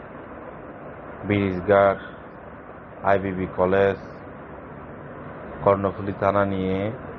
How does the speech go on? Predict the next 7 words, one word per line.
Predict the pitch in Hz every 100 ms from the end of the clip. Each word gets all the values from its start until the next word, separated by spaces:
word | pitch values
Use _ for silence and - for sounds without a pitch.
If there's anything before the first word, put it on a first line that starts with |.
| - - - -
এর | 101
আশেপাশে | 104 95 107 104 101 -
নিয়ে | 101 95 95 98 127 - - - - - - - - - - - - - - - - - - - -
অসংখ্য | 104 98 113 104 107
প্রজেক্ট | - 95 95 98 98
আমাদের | 95 95 98
হাতে | 101